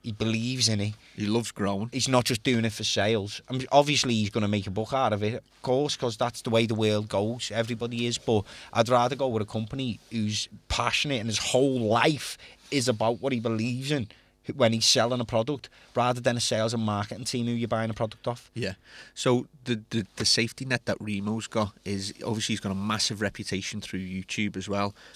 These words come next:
Speaker 2: and everyone wants to take pictures with Remo. So I know, well, I know personally that if you build up a relationship as an honest and loyal and passionate about what you do, I, I'm gonna assume that your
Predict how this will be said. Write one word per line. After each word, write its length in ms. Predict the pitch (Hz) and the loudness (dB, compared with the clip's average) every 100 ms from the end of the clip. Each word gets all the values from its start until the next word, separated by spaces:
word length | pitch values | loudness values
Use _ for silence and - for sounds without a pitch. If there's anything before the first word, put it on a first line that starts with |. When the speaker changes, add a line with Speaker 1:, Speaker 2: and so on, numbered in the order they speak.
| - | -12
Speaker 2:
and 240 | 98 98 | -8 -4
everyone 260 | 95 95 95 | -4 -4 -6
wants 180 | 98 - | -6 -6
to 60 | |
take 160 | 98 - | -8 -8
pictures 400 | - - - 92 | -12 -10 -10 -8
with 160 | 92 101 | -8 -6
Remo. 400 | 95 90 87 95 - - | -4 -4 -6 -8 -16 -18
So 340 | - 107 104 101 _ _ | -6 -2 -2 -4 _ _
I 180 | 117 131 | -2 0
know, 320 | 110 107 107 - - | 0 0 -2 -6 -8
well, 140 | 104 | -4
I 20 | |
know 160 | 101 107 | -2 -2
personally 560 | - 101 98 - 117 | -2 -2 -2 -4 -4
that 180 | 101 98 - - - - | -4 -4 -6 -20 -20 -10
if 100 | - | -8
you 60 | |
build 280 | 123 165 160 | 0 0 0
up 80 | 147 | -2
a 60 | 131 | -2
relationship 560 | 113 104 127 - 117 | 0 -2 -4 -6 -4
as 120 | 107 | -2
an 120 | 104 - | -4 -4
honest 440 | 110 104 101 - - | -4 -2 -2 -4 -6
and 440 | 104 98 98 101 104 | -10 -8 -6 -2 0
loyal 440 | 101 101 98 107 - | 2 2 0 -4 -6
and 460 | 101 98 95 101 - _ | -6 -6 -6 -10 -14 _
passionate 440 | - 110 - 120 - | 0 0 0 -6 -4
about 180 | 107 - | -4 -2
what 160 | 107 | -4
you 80 | 104 | -2
do, 260 | 110 113 - - - - _ _ _ _ _ _ _ _ _ | 0 0 -2 -12 -20 -20 _ _ _ _ _ _ _ _ _
I, 200 | - 110 - | -8 -8 -6
I'm 100 | 117 | -4
gonna 140 | 151 127 | -2 0
assume 400 | - - 117 127 | -2 -2 -2 -4
that 120 | - - | -8 -8
your 540 | 104 104 101 104 92 | -4 -2 -2 -4 -8